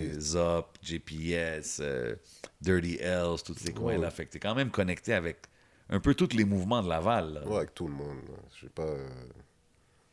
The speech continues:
Speaker 1: Tu sais, je suis connecté avec toutes les lèvres, là.
Speaker 2: Ouais, mais
Speaker 1: <laughs>
Speaker 2: c'est dope, man, parce que c'est, c'est, tu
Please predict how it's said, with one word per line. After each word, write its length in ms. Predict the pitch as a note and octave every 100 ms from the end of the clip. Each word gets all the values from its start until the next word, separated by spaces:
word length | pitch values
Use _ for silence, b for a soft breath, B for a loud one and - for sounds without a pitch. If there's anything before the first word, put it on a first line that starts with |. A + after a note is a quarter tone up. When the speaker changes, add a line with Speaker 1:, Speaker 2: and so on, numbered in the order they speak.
| _
Speaker 1:
Tu 60 | -
sais, 60 | D2
je 0 |
suis 80 | -
connecté 320 | D#2 D2 E2+
avec 140 | D2+
toutes 140 | - D2
les 100 | C#2+
lèvres, 220 | C2 C2
là. 540 | - - _ - - A#3+
Speaker 2:
Ouais, 80 | A3+
mais 80 | F2+
Speaker 1:
<laughs> 0 |
Speaker 2:
c'est 160 | F2
dope, 260 | F#2 D#3 -
man, 180 | A2 G#2
parce 160 | F2
que 100 | -
c'est, 220 | F2 F2
c'est, 180 | E2
tu 40 | E2